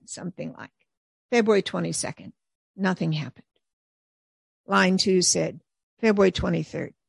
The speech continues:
nothing happened." Line three said, "February twenty-fourth, nothing happened."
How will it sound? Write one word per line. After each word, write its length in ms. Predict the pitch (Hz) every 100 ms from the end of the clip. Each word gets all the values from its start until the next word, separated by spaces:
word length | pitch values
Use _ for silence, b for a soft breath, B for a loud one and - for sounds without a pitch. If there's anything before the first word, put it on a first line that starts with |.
| 233
nothing 380 | 185 175 165
happened." 400 | 160 160 - - - _ _ _ _ _ _ _ _ _ -
Line 380 | 185 180 175
three 340 | 170 185 170 160
said, 300 | - 135 - _ _ _ -
"February 320 | 226 202 196
twenty-fourth, 640 | - 175 170 160 135 - - _
nothing 380 | 226 175 160 175
happened." 220 | 165 156